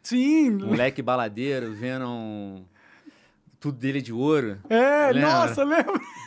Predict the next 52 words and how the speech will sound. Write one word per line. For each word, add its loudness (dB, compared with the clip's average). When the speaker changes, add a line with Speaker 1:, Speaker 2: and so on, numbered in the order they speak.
Speaker 2:
Aí 0
Speaker 1:
Cara, 2
Speaker 2:
eu 4
Speaker 1:
era 4
muito -2
bom -2
Speaker 2:
tinha 0
Speaker 1:
os -2
Speaker 2:
um -2
Speaker 1:
vídeos, -2
Speaker 2:
controle 0
Speaker 1:
inclusive. 2
Speaker 2:
de -14
Xbox -2
que -8
eu -8
mostrei -8
assim, -12
que -12
era -4
ele -4
era -2
douradinho. -4
Olha -6
lá, -8
"Até -16
meu -12
controle -12
é -12
de -10
ouro, -4
caralho." -8
O -6
Mítico -10
era -4
pica, -10
velho. -14
Speaker 1:
Pica, -10
fazia -8
Speaker 2:
Ne-, -6
Speaker 1:
uns -12
Speaker 2:
nesse, -10
nesses -12
conteúdos -6
engraçados -4
dele. -6
Eu 0
vi, -2
o 0
Rezende 0
foi -8
lá, -4